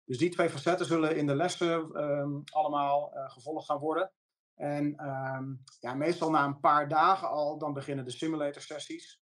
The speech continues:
Waarbij de simulator sessies eigenlijk ook op dezelfde manier opgebouwd zijn. Eerst, eh, de fundamentals, de, ehm, de zaken die met vliegveiligheid te maken hebben. En het correct uit kunnen voeren van noodprocedures. En daarna, ehm, de tactische systemen.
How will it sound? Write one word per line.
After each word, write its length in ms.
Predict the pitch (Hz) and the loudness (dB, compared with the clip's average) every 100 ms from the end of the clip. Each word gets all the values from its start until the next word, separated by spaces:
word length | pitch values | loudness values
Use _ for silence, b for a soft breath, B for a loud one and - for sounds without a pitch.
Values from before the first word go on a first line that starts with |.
| _ _ | _ _
Waarbij 240 | 127 117 113 | -14 -10 -10
de 60 | |
simulator 400 | - 127 127 123 | -10 -10 -8 -10
sessies 380 | - 135 120 123 | -10 -12 -12 -12
eigenlijk 420 | 110 113 123 - | -12 -12 -14 -12
ook 200 | 151 151 - | -14 -14 -14
op 80 | |
dezelfde 400 | 135 123 143 143 | -10 -4 -4 -4
manier 180 | 127 123 | -8 -10
opgebouwd 440 | - - 127 127 127 | -12 -12 -6 -6 -6
zijn. 240 | 120 120 | -12 -12
Eerst, 520 | - 156 151 - - - | -12 -10 -10 -14 -18 -14
eh, 200 | 139 131 | -12 -12
de 80 | |
fundamentals, 720 | 131 143 135 143 156 160 165 - | -10 -8 -6 -6 -6 -8 -10 -10
de, 300 | 123 123 123 _ _ _ _ _ _ | -10 -10 -16 _ _ _ _ _ _
ehm, 320 | 127 123 123 | -16 -14 -14
de 340 | 120 135 135 | -14 -16 -16
zaken 320 | 120 139 131 120 | -8 -4 -4 -6
die 340 | 127 127 147 | -10 -10 -10
met 240 | 139 131 | -12 -12
vliegveiligheid 640 | - 139 - 156 151 147 139 | -14 -12 -2 -2 0 -4 -4
te 80 | 139 | -4
maken 320 | 139 139 135 | -4 -4 -6
hebben. 340 | 131 139 151 _ _ | -8 -10 -12 _ _
En 120 | 131 | -14
het 140 | 120 | -14
correct 320 | - 131 139 135 | -12 -10 -8 -6
uit 200 | 135 127 | -8 -8
kunnen 200 | 139 120 | -10 -10
voeren 280 | 131 123 | -10 -10
van 200 | 123 127 | -10 -10
noodprocedures. 1000 | 127 147 139 139 135 135 135 135 139 - _ _ _ _ _ | -6 -8 -8 -10 -10 -10 -10 -12 -14 -18 _ _ _ _ _
En 180 | 139 131 | -8 -6
daarna, 540 | 135 135 139 139 131 | -2 0 2 2 -2
ehm, 360 | 135 127 127 127 | -6 -8 -8 -10
de 100 | 123 | -4
tactische 420 | 143 - - 117 | -4 -4 -12 -16
systemen. 720 | - 120 - 120 120 143 143 | -16 -14 -10 -8 -8 -10 -12